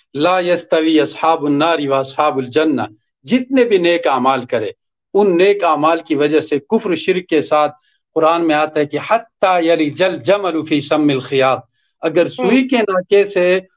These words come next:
Speaker 1: ऊंट जैसे नहीं गुजर सकता है, इसी तरह ये लोग जन्नत में नहीं जा सकते। पूरी दुनिया के लिए अच्छे काम करे भी, ईमान शर्त है जन्नत में दाखिले के लिए,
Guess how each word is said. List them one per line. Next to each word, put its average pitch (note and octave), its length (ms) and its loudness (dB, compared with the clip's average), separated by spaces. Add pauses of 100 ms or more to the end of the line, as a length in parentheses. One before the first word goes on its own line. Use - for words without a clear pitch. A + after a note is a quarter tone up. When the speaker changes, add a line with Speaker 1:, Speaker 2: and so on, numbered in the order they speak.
(220)
Speaker 1:
ऊंट A#3 420 2 (500)
जैसे F#3 500 0
नहीं G#3 220 2
गुजर F#3 280 2
सकता D#3 380 -2
है, D#3 140 0
इसी D#3+ 320 -4
तरह D#3 200 0
ये C#3+ 160 -2
लोग D#3 240 2
जन्नत D#3 400 0
में D#3 100 4
नहीं A3+ 200 2
जा D#3+ 160 0
सकते। E3 380 -4
पूरी G3+ 480 -6
दुनिया A#3 380 0
के G3 180 -2
लिए E3+ 100 0
अच्छे D#3+ 260 -2
काम C#3+ 260 -2
करे C3 240 -4
भी, A#2+ 200 -10 (220)
ईमान F3 400 0
शर्त A#3+ 380 0
है G#3 80 2
जन्नत D#3 380 0
में C3 100 -4
दाखिले B2+ 360 -2
के E3+ 160 -4
लिए, F#3 300 0